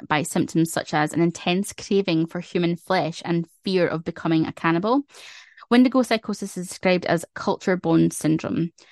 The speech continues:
In some First Nation communities, symptoms such as insatiable greed and destruction of the environment are also thought to be Wendigo, um,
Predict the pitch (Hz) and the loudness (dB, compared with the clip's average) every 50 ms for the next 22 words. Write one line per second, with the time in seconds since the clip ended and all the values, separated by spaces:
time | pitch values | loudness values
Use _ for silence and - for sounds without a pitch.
0 | - - _ _ _ _ - 202 196 - - 226 240 240 - - 226 220 - - | -20 -20 _ _ _ _ 2 2 2 4 6 6 6 6 6 2 0 0 0 -2
1 | 185 180 185 - - 190 185 175 - - 180 175 175 - - 147 165 165 160 - | 0 0 0 0 -2 -2 -2 0 0 0 0 0 0 0 0 2 2 2 2 0
2 | - 180 - - 208 196 190 - - - - - 175 165 - - 175 175 - - | -4 -4 -4 -2 -2 -2 -2 -2 -4 -6 -4 -4 -4 -4 -2 -2 -2 -2 0 0
3 | 190 190 - - 165 - 190 196 196 190 - - 175 160 160 - - 202 - - | -2 -2 -2 -8 -6 -4 -2 0 0 0 0 -2 -2 -2 -2 -2 -2 -2 -2 -2
4 | - - 185 160 - 160 - 165 165 165 165 - 202 208 202 196 190 185 175 - | -2 -4 -2 -2 -2 -2 0 2 2 4 4 4 4 4 4 2 2 2 0 -2
5 | - - - - - 185 190 - 202 185 - 180 - - - 160 165 160 165 165 | -2 -2 -2 0 0 -2 -2 -2 -4 -4 -4 -8 -8 -6 -2 0 0 2 4 4
6 | 165 160 160 - 165 165 165 - - - _ - 165 160 160 | 2 2 0 -2 -4 -4 -4 -6 -8 -8 _ -2 0 0 0